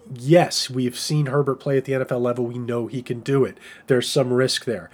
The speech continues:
I, I'm willing to take that risk. Um, you know, am I gonna change my tune on this a month from now? Maybe, but I would have to find a flaw in this guy's game that no one else has found, and I, you know, I'm not gonna bet on that happening. Um,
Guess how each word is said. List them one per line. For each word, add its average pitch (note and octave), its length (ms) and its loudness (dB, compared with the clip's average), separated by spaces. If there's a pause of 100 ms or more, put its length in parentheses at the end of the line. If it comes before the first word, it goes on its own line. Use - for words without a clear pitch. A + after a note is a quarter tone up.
(340)
I, - 140 -10
I'm D#3 200 8
willing A2+ 200 6
to F#2+ 80 -4
take F#2+ 260 -4
that F#2 200 -8
risk. F2+ 360 -10 (300)
Um, A2 340 -4
you D#3 100 2
know, G#2+ 160 2 (600)
am C3 140 4
I C3 100 4
gonna D3+ 160 6
change E3 280 2
my D#3+ 120 4
tune F3 180 4
on E3+ 100 4
this D#3+ 140 -2
a E3+ 40 -2
month D#3+ 200 0
from E3+ 140 -4
now? E3 260 0 (240)
Maybe, B2 520 0
but A#2+ 180 0
I D3 180 8
would D#3 100 8
have D3+ 120 4
to C3+ 80 -4
find B2+ 260 0
a B2 60 -6
flaw B2+ 320 2
in A#2 80 -2
this A#2 160 -4
guy's A2 220 -4
game B2 200 -2
that A2+ 100 -10
no C3 120 2
one B2 120 4
else C#3 200 4
has - 120 -12
found, G#2+ 460 0 (320)
and D#3 140 -4
I, A3 100 -4
you A3 80 2
know, C3 80 2
I'm B2+ 140 0
not C3+ 160 2
gonna B2+ 120 0
bet A2+ 220 2
on G#2 140 -6
that G2+ 160 -10
happening. G#2+ 460 -8 (580)
Um, C#3 440 4